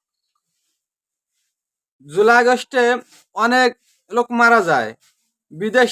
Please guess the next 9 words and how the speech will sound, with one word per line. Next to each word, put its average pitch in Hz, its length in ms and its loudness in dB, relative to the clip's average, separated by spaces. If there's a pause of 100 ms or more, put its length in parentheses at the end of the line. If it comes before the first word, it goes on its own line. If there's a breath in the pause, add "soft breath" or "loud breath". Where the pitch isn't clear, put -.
থেকে, 226 260 -2 (380)
সেই 214 160 0 (100)
সকল 233 280 -2 (200)
ফ্যামিলিতে 226 460 -6
কোনো 233 120 -2 (100)
যোগাযোগ 220 380 -2
করতে 214 200 -2 (100)
পারে 180 160 -2 (100)
নাই। 113 120 -8